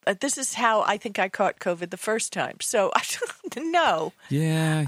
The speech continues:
Speaker 2: know,
Speaker 1: Uh,
Speaker 2: I don't know.
Speaker 1: it, I'm
Speaker 2: And,
Speaker 1: gonna
Speaker 2: uh,
Speaker 1: try and stay away from people.
Speaker 2: Yeah, it's probably not a good idea. And they do have, as we've talked about before, they do have, uh, uh, earthquakes in Vegas.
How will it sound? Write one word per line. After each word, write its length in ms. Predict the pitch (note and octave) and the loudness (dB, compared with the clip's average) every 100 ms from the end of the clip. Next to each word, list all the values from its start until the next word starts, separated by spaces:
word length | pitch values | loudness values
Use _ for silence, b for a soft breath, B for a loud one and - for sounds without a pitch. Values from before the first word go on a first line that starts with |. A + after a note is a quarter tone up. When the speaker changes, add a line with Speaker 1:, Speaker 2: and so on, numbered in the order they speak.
| - | 0
Speaker 2:
know, 60 | C3+ | 2
Speaker 1:
Uh, 320 | B3+ C4+ C3 | 4 2 2
Speaker 2:
I 140 | B2 D#3 | 0 0
don't 160 | D#3 | 2
know. 420 | D3+ C#3 G#2+ A#2 C3 | 2 2 0 -2 -2
Speaker 1:
it, 140 | A#2+ | 0
I'm 200 | - A#3+ | 4 2
Speaker 2:
And, 60 | G#3 | 2
Speaker 1:
gonna 160 | D4+ | 0
Speaker 2:
uh, 140 | C#4+ A3 | 2 2
Speaker 1:
try 220 | C4+ B3 | 4 4
and 180 | A#3+ A3 | 2 -2
stay 260 | - A#3 A3 | -2 0 2
away 260 | F#3+ G3 | 2 0
from 180 | F#3 D#3+ | -2 -6
people. 400 | D#3 D#3 - C3 _ _ _ _ _ _ - b b b b | -6 -8 -8 -18 _ _ _ _ _ _ -20 b b b b
Speaker 2:
Yeah, 200 | D3+ C3+ | -4 -2
it's 140 | A#2 - | -6 -2
probably 280 | D#3 D#3+ | 0 0
not 180 | D#3 C#3+ | 0 -2
a 60 | B2 | 0
good 160 | A#2 | 0
idea. 360 | A2+ G2+ G2 G2+ | 0 0 0 -2
And 260 | G#2+ A2+ A2+ | -2 -2 0
they 120 | B2+ | 0
do 220 | D3 E3 | 0 2
have, 260 | D3+ C#3 A#2 | 2 0 -2
as 160 | G#2+ | -2
we've 100 | A2+ | -2
talked 240 | - G#2 - | -2 -4 -4
about 200 | G#2 G#2 | -4 -4
before, 340 | A#2 F2+ F#2 | -6 -4 -4
they 160 | F#2 F2+ | -4 -4
do 340 | F2 B2 C#3 | -2 -2 0
have, 460 | A#2+ G#2 G2+ E2+ F2+ - | -2 -2 -4 -6 -10 -8
uh, 300 | F#2+ F#2 F2 - - - b b b b b | -6 -6 -8 -10 -6 -6 b b b b b
uh, 240 | - F#2+ F#2+ - | -10 -8 -8 -2
earthquakes 680 | E3 D#3+ F#2+ D#2+ - - - - | 0 0 -2 -2 -4 -6 -8 -6
in 140 | F2+ | -4
Vegas. 560 | E2 D#2 - - - | -4 -6 -6 -6 -6